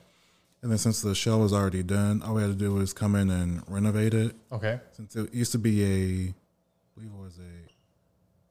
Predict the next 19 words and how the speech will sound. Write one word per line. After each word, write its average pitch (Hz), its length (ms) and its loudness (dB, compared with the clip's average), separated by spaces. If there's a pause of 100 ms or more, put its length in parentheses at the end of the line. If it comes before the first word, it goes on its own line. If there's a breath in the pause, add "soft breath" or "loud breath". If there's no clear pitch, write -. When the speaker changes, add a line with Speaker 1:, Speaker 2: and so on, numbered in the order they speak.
(1040)
Speaker 1:
I 92 680 -20
don't 85 100 -8
know 80 60 -4
the 87 120 -2
name, 92 160 -2
but 90 100 -6 (460)
it 120 40 -16
was 113 100 -10
an 110 60 2
abandoned 104 360 4
building 101 160 2
for 98 240 -2
Lubbock 107 320 -2
Power 101 220 0
and 95 140 0
Light. 107 380 -2 (360 soft breath)
Speaker 2:
Ah, 127 280 0
n-, 107 220 -6
ne-, 123 140 -2